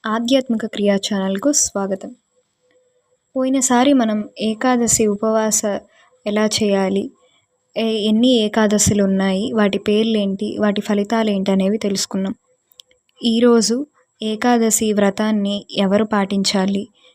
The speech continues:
వాటి ప్రయోజనాలేంటి, ఏ ఆహారాలు తినకూడదు, ఏ ఆహ్-, వాటి పద్ధతులు ఏంటి అనేవి తెలుసుకుందాం. ఏకాదశి పౌర్ణమి నుండి మరియు అమావాస్య నుండి ప్రారంభమయ్యే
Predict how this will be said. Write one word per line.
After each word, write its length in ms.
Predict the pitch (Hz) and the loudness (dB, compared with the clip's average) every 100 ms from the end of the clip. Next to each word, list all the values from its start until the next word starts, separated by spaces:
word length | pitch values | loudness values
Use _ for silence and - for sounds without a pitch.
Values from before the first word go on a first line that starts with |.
| _ | _
వాటి 180 | 208 202 | -8 -4
ప్రయోజనాలేంటి, 1000 | 202 196 202 214 233 226 196 185 185 220 277 _ _ _ | -2 0 0 2 0 0 0 -2 -2 -4 -8 _ _ _
ఏ 120 | 208 214 240 | -2 2 2
ఆహారాలు 580 | 226 - 220 208 202 202 | 0 0 2 2 2 0
తినకూడదు, 640 | 196 190 196 190 190 196 254 | -2 -4 -2 -2 0 -2 -2
ఏ 120 | 220 208 | 0 2
ఆహ్-, 240 | 214 214 - - | 2 0 -4 -2
వాటి 320 | 202 196 202 196 - _ - | 0 2 0 -4 -8 _ -8
పద్ధతులు 480 | 190 196 214 220 | -2 -2 0 0
ఏంటి 380 | 208 185 185 233 285 - | 2 2 0 -2 -6 -4
అనేవి 280 | 202 196 226 | -4 -2 -2
తెలుసుకుందాం. 600 | 202 190 - 185 185 - _ _ _ _ _ - | -2 -4 -4 -6 -6 -8 _ _ _ _ _ -6
ఏకాదశి 680 | 226 233 302 294 247 - 208 214 | -4 0 4 4 4 2 0 -2
పౌర్ణమి 540 | - 208 226 262 262 247 | 0 2 4 4 6 4
నుండి 320 | 208 196 208 208 | 2 2 2 4
మరియు 320 | 214 208 208 - | 4 4 2 2
అమావాస్య 600 | 208 220 233 233 - 226 | 0 2 4 4 2 0
నుండి 260 | 208 190 220 | 0 0 0
ప్రారంభమయ్యే 920 | 220 196 202 220 226 220 202 185 185 | 0 0 2 4 4 4 2 0 -4